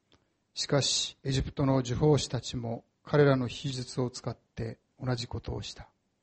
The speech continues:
それでパロの心は頑なになり、彼らの言うことを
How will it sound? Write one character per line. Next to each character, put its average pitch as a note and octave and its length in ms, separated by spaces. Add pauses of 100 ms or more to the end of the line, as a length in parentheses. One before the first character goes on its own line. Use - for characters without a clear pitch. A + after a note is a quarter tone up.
(1120)
そ - 160
れ C#3+ 80
で C#3 280 (300)
パ D3+ 140
ロ D3+ 80
の C#3+ 100
心 C3 320
は B2+ 160
頑 C3+ 320
な C3 100
に B2 140
な A#2+ 140
り、 A#2+ 240 (560)
彼 D3 240
ら C#3+ 100
の C#3 100
言 C3 180
う B2+ 40
こ C3+ 140
と C3+ 140
を B2 280